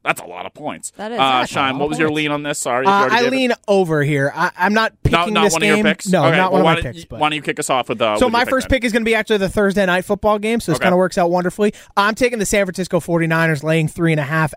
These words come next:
Speaker 3: at the Tennessee Titans. Uh, honestly, this Tennessee offense looks awful. They're constantly turning the ball over. I wanna say they're one and four now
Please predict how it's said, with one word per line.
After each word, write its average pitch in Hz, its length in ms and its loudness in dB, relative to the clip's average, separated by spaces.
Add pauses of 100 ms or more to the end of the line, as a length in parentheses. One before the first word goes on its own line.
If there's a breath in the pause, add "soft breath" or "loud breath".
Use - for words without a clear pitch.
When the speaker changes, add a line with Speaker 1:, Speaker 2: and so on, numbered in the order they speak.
Speaker 3:
at 165 260 -2
the 165 80 -6
Tennessee 151 360 -6
Titans. 143 400 -2 (320 loud breath)
Uh, 185 300 4
honestly, 220 380 0
this 208 120 0
Tennessee 208 360 2
offense 170 440 0 (100)
looks 180 300 0 (240)
awful. 175 400 -2 (240 soft breath)
They're 190 100 2
constantly 208 640 -2
turning 202 260 0
the 175 80 0
ball 160 260 2
over. 190 180 0
I 175 80 2
wanna 202 180 2
say 208 160 -2
they're 190 160 2
one 160 240 0
and 214 160 -2
four 190 460 0
now 185 360 -2